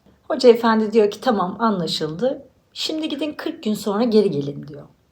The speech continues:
Anne baba çok anlam veremese de yapacak hiçbir şey yok. Mecburen dönüyorlar evlerine. Kırk gün sonra da tekrar varıyorlar hocanın huzuruna. Hoca çocuğun şöyle başını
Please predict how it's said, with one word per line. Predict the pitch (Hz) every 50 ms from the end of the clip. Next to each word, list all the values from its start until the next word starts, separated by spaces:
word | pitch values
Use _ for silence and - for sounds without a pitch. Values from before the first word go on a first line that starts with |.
| _ _ _ - _ _
Anne | 320 339 277 202 180 175
baba | 180 175 202 202
çok | - 226 202 -
anlam | 196 202 202 202 208 208 202 202
veremese | 202 202 202 202 180 170 - - 165 160
de | 202
yapacak | 202 - - - 175 160 -
hiçbir | 214 202 - - -
şey | - - 233 208
yok. | 175 - - -
Mecburen | 269 277 262 214 160 135 - - - - 220 247 254 254 - - - _ _ -
dönüyorlar | 233 220 185 170 156 160 190 214 226 - -
evlerine. | 180 175 175 165 165 165 160 156 156 151 147 139 - - _ _ _ _ _ _ _ _ _ _
Kırk | _ - - - - -
gün | 180 160
sonra | 139 - - 160 160 170
da | 180 196
tekrar | 190 - 208 202 - - 165 175
varıyorlar | 160 156 180 185 175 160 160 160 170 185 175 -
hocanın | 196 175 - 165 160 180 202 208
huzuruna. | 208 208 185 170 151 165 160 160 151 151 147 143 139 - - _ _ _ _ _ _ _ _ _ - - - - - - - _
Hoca | _ - 453 440 247 214 165 160 151 156 170 - - - - _ _ _ - -
çocuğun | - - 370 - 240 226 226 233
şöyle | - - 320 277 220 190 196
başını | 220 247 233 - 214 185